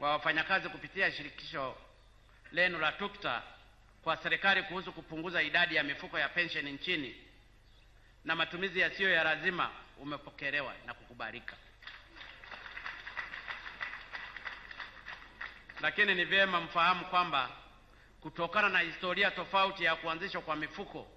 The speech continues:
ya hifadhi za jamii iliyopo sasa, hatua zozote za marekebisho zinahitaji umakini mkubwa. Napenda niwahakikishie kwamba kazi ya kurekebisha mifuko ya pensheni nchini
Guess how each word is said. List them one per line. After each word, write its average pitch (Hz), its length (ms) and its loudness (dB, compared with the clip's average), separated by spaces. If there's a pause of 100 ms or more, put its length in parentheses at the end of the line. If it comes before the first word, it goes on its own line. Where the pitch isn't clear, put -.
(600)
ya 156 120 2
hifadhi 165 420 2
za 160 120 2
jamii 160 300 0
iliyopo 160 380 -2
sasa, 160 400 -4 (800)
hatua 196 400 0
zozote 185 460 -2
za 170 140 0
marekebisho 165 560 0
zinahitaji 143 580 -2
umakini 127 420 -8
mkubwa. 110 380 -18 (1900)
Napenda 190 360 2
niwahakikishie 156 720 -2 (840)
kwamba 170 280 2
kazi 190 320 4
ya 165 100 4
kurekebisha 160 520 -2
mifuko 156 320 -6
ya 139 100 0
pensheni 151 420 -2
nchini 127 380 -8